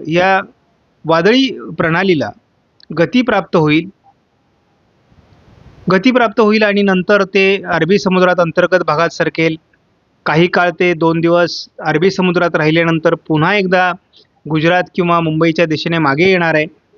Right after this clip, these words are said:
त्याच वेळेस बंगालच्या उपसागरात एक सिस्टम तयार होईल आणि तीही मध्य भारतावर येणार आहे.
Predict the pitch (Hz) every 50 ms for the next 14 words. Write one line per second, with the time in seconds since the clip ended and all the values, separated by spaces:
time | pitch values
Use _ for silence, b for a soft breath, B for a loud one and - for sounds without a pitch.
0 | _ _ _ _ - - 175 180 180 - 185 190 185 170 151 160 151 151 170 196
1 | 208 208 220 208 220 202 - 208 190 196 196 185 190 190 185 - 190 165 - -
2 | 190 180 175 165 190 175 175 165 160 165 165 165 170 165 165 160 - 175 175 175
3 | 180 180 180 160 151 143 165 175 180 165 160 165 185 180 170 170 160 160 160 156
4 | 160